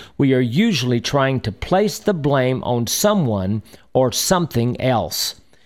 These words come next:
And if we can pass the blame, well, then we have no responsibility for what we did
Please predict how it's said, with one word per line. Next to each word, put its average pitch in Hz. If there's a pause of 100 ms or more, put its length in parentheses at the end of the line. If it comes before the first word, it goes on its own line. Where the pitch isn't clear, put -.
(120)
And 104
if 98
we 107
can 98
pass 170
the 190
blame, 151 (160)
well, 180 (400)
then 131
we 196
have 190
no 180
responsibility 156
for 117
what 101
we 107
did 185